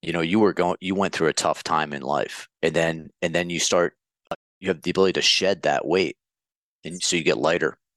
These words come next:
And then, you, you know, you start, it's just, it's the little things, you know, more, I became far more present, you know, and just, and grateful. And it wasn't about how much work I could do in a day. And,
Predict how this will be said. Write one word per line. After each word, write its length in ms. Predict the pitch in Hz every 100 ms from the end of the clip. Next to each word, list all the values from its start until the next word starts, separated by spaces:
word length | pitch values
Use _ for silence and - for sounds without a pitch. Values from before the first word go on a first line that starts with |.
| _ _ _ -
And 120 | 90
then, 160 | 87 80
you, 100 | 85
you 100 | 82
know, 120 | 85
you 120 | 78
start, 360 | - 90 87 - - - - - - _ _ _
it's 160 | -
just, 280 | - - -
it's 220 | 98 - -
the 80 |
little 200 | 82 82
things, 520 | 78 85 90 - - - 82
you 60 |
know, 200 | 80 73 - _ - -
more, 420 | 87 85 82 - - _ _
I 120 | - 87
became 480 | 85 - 104 92
far 260 | 78 - 90
more 160 | 85 69
present, 580 | - 87 - 71 - - _ _ _ _ _ _ _ _ -
you 60 | -
know, 200 | 71 - _
and 120 | 92
just, 240 | 85 - -
and 140 | 85 80
grateful. 520 | 78 95 - 71 - _ _ _ _ _ _ _ _ 85
And 120 | 80
it 160 | 62
wasn't 300 | 82 90 -
about 400 | 90 85 85 85 - -
how 140 | 87
much 220 | 85 82 -
work 240 | 85 -
I 100 | 87
could 160 | 87 78
do 160 | 87
in 80 | 82
a 60 | 69
day. 280 | 67 - - _ _ _ _ _ _ _ -
And, 480 | 80 76 73 73